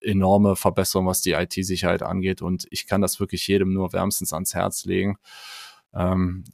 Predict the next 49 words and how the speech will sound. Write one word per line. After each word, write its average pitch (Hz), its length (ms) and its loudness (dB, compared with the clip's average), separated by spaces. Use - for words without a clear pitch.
da 90 400 2
das - 240 0
in, 95 160 -2
ernsthaft 87 580 -2
in 98 100 0
Erwägung 92 420 0
zu - 140 -6
ziehen. 92 540 -2
Und, 87 320 -6
ähm, 87 200 -6
ja, 92 140 2
also 107 200 0
wir 101 100 6
helfen 117 280 6
euch 107 180 6
auf 110 140 2
jeden 113 160 6
Fall 107 180 2
bei 98 160 4
der 95 100 4
Inbetriebnahme. 104 880 4
Ihr 101 120 6
habt's - 160 -2
auch - 140 -6
gehört, 101 360 2
Focus 120 340 2
M 104 140 4
S 104 160 4
P 113 400 4
sitzt, 104 420 -2
äh, 95 380 4
sitzt 104 280 -4
dabei 95 340 6
und 95 100 -2
hilft. 113 340 2
Also 95 180 0
es 92 120 -2
ist 104 140 -2
einfach, 98 420 0
für - 240 -4
den 101 100 4
Businessbereich 101 640 2
ist 104 120 0
es 85 100 -4
einfach 92 340 -2
ein 92 220 -2
absolut 101 400 -2
rundes 107 340 2
Produkt. 110 600 -6